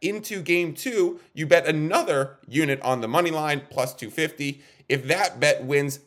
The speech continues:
on the second one, you will cover your loss on game one and still make money than you would on a hedge. If you are planning to bet a series, and with that bet, you are also saying,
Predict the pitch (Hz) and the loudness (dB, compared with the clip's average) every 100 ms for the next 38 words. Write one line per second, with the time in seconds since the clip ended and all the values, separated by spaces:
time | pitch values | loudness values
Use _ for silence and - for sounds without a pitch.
0 | - 143 139 139 214 196 143 135 - _ | -4 -2 -2 0 0 0 -4 -4 -8 _
1 | 165 175 175 180 - 202 190 226 220 180 | 0 4 4 2 -6 -2 0 0 0 0
2 | 135 123 135 165 160 131 131 120 117 127 | 0 0 0 0 -2 -4 -2 -4 -2 -4
3 | 160 214 - _ _ 175 190 226 214 - | -4 -8 -16 _ _ 0 2 2 0 -4
4 | - 208 196 175 165 165 165 160 151 151 | 0 2 2 0 -4 -4 -4 -2 -4 -6
5 | _ - 151 151 147 139 139 131 147 95 | _ -4 -2 0 0 0 0 -2 -6 -8
6 | - - _ _ _ _ _ _ _ _ | -12 -18 _ _ _ _ _ _ _ _
7 | - 135 175 175 175 - 175 185 208 214 | -8 -2 6 6 6 -2 -2 -2 -2 -4
8 | 220 170 170 147 156 156 160 143 107 107 | -6 -2 0 0 -2 -2 -4 -2 -2 -4
9 | 135 - _ _ _ _ _ _ _ 151 | -6 -10 _ _ _ _ _ _ _ 0
10 | 147 127 190 - 190 180 123 117 165 139 | 2 2 0 2 0 0 -2 0 2 2
11 | - - _ _ _ 135 147 - 139 165 | -2 -16 _ _ _ 0 0 2 2 4
12 | 170 185 175 175 _ - 175 160 156 | 2 0 -4 -8 _ -6 0 0 0